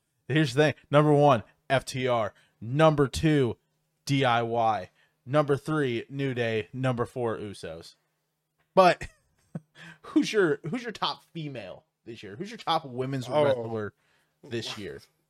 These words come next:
Speaker 2: Top female of the year.
Speaker 1: I, I have a pretty good idea. Is it Bianca?
Speaker 2: Yes, 'cause she's the B E S T
Speaker 1: She
Speaker 2: of
Speaker 1: was great.
Speaker 2: twenty twenty. Oh.
Speaker 1: I feel like the first,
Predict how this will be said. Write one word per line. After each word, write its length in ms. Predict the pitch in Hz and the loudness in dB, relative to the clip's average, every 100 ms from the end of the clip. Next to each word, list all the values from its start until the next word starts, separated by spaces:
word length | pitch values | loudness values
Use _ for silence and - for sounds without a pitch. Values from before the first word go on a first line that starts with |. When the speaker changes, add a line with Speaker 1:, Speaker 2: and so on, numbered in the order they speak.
| _ _ _ _ _ - | _ _ _ _ _ -20
Speaker 2:
Top 280 | - 143 - | -18 -18 -16
female 400 | 135 127 120 110 | -14 -14 -14 -16
of 40 | |
the 60 | 107 | -12
year. 80 | 104 | -6
Speaker 1:
I, 240 | 135 143 | -2 2
I 20 | |
have 160 | 156 156 | 2 2
a 100 | 143 120 _ | 0 -6 _
pretty 280 | - 175 143 | -4 -4 0
good 160 | 135 | 0
idea. 360 | 113 101 104 101 - | 0 -2 -6 -8 -12
Is 160 | 165 151 | -12 -10
it 60 | 135 | -4
Bianca? 460 | 131 139 127 135 - _ | 0 0 0 -4 -4 _
Speaker 2:
Yes, 400 | - 160 139 104 | -12 -6 -6 -6
'cause 140 | - 135 | -12 -12
she's 240 | 156 151 | -10 -10
the 80 | 143 | -12
B 400 | 135 151 151 123 | -12 -10 -10 -10
E 200 | 135 143 | -10 -10
S 240 | 123 135 - | -6 -6 -6
T 460 | - 185 170 127 - - _ _ _ _ - | -4 0 0 -2 -8 -20 _ _ _ _ -14
Speaker 1:
She 180 | - | -6
Speaker 2:
of 60 | 160 | -2
Speaker 1:
was 200 | 156 - | 0 -2
great. 100 | - | -4
Speaker 2:
twenty 180 | 151 139 | -6 -6
twenty. 320 | - 120 98 _ - | -10 -16 -20 _ -6
Oh. 320 | 156 165 165 | 2 6 6
Speaker 1:
I 60 | 170 | 6
feel 100 | 320 | 4
like 80 | 349 | 2
the 80 | |
first, 260 | 339 247 233 | 0 -2 -4